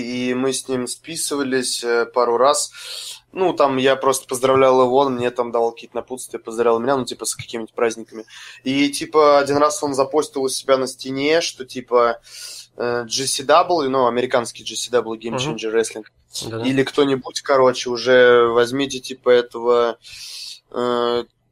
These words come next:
Speaker 1: чокнутого русского парня, пока, короче, он не помер там в России, типа, возьмите, ну, типа, букеры, типа, это, в Америку, короче, его привезите, пока он там не сдох, типа, в Рашке.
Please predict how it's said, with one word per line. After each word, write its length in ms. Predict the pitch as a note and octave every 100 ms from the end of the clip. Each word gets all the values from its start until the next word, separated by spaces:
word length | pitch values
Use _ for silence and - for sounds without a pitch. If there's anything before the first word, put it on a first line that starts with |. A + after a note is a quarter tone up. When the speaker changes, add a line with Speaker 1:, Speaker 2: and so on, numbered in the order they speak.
| _
Speaker 1:
чокнутого 680 | - D3 C#3+ C#3 C3 C3 C3
русского 380 | C3+ - C#3 C3
парня, 400 | C#3+ D3+ D3+ C3+
пока, 300 | B2 C3 B2+
короче, 400 | B2+ B2 A#2+ B2
он 100 | B2
не 80 | A#2+
помер 340 | C3+ C3 B2
там 180 | B2 A#2+
в 40 |
России, 400 | A#2+ A2+ - A#2
типа, 260 | A2 A2+ A2
возьмите, 340 | A2+ A2 B2+ C#3
ну, 160 | C#3
типа, 360 | C3 A#2+ G2+ G#2 _ _ _ _ _ _ - - - _ B2+
букеры, 580 | A#2+ B2+ E3+ - C3
типа, 300 | B2+ B2 A2+
это, 280 | A#2+ A2+ A2
в 460 | G#2 G#2 G#2 G#2 G#2+
Америку, 360 | A#2 A#2+ A#2+ -
короче, 400 | A#2 A2+ - A2+
его 80 | -
привезите, 640 | A2+ A2+ B2+ B2+ A2 A2 _ -
пока 220 | A2+ A#2
он 100 | A2+
там 160 | A2+
не 80 | A2+
сдох, 300 | G#2 A2 G#2
типа, 200 | - -
в 40 | G#2
Рашке. 380 | G#2+ G#2 -